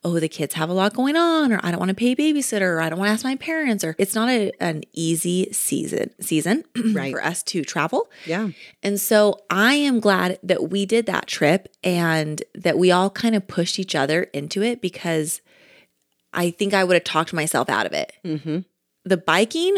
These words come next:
Speaker 1: was also out of my element. I've never been on a road bike.
Speaker 2: Yeah.
Speaker 1: Honestly, I kinda went into it still blind. Like, we had planned a lot, but I also was like, "Well, I'm just gonna see how this goes."
Speaker 2: Yeah.
Speaker 1: But I'm really glad we did it. It gave me a lot of confidence that we can do it again,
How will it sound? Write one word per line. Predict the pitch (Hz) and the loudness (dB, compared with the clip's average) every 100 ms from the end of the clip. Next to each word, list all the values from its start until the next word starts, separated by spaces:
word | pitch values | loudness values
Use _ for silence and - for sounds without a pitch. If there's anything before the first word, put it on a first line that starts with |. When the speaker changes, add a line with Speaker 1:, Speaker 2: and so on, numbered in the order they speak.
| - | -2
Speaker 1:
was | 196 214 | -2 2
also | 185 170 202 | 4 2 2
out | 220 | 2
of | 240 | 2
my | 175 | 2
element. | 131 156 - | 2 0 0
I've | 156 151 | 0 -2
never | 151 156 160 165 175 185 185 175 | -4 -6 -4 -2 2 2 2 2
been | 160 165 | 0 -2
on | 151 | -2
a | 143 | 0
road | 135 120 | 2 2
bike. | 113 135 202 - | 0 -4 -4 -8
Speaker 2:
Yeah. | 175 165 156 | -4 -2 -2
Speaker 1:
Honestly, | 208 180 226 - 294 | 0 0 0 0 2
I | 202 | 2
kinda | 208 233 | 2 2
went | 220 196 | 4 4
into | 190 175 | 2 0
it | - | -2
still | - 175 | 0 0
blind. | 147 143 113 - | 0 0 -2 -2
Like, | 151 - | -6 -6
we | - | -2
had | 175 - | -2 -2
planned | 180 175 226 | 2 4 4
a | |
lot, | 262 294 190 | 4 4 4
but | |
I | 170 | 4
also | 156 165 147 | 4 2 0
was | 127 | 2
like, | 131 | 0
"Well, | 156 180 254 302 | 0 -2 -2 0
I'm | 269 180 | 0 0
just | 202 - | -2 -2
gonna | 294 | -4
see | 294 311 | -2 -4
how | 285 330 | -4 2
this | 381 392 | 2 2
goes." | - 440 427 381 359 359 202 | 2 4 6 6 6 4 2
Speaker 2:
Yeah. | 196 175 165 | -2 -2 -2
Speaker 1:
But | - 285 | 0 2
I'm | 294 277 277 285 | 2 2 2 4
really | 302 311 302 302 | 6 6 4 2
glad | 247 233 | 0 0
we | 226 | 0
did | 214 | 2
it. | 190 | 2
It | 196 | 4
gave | 220 254 | 2 2
me | 277 | 0
a | |
lot | 269 247 | 2 2
of | 233 | 0
confidence | - 175 220 226 220 | -4 -4 -2 -2 -2
that | 185 170 | -2 0
we | 185 | 0
can | 202 190 | 2 2
do | 185 | 4
it | 170 - | 2 0
again, | 156 - 151 151 214 294 | -6 -4 0 2 2 -2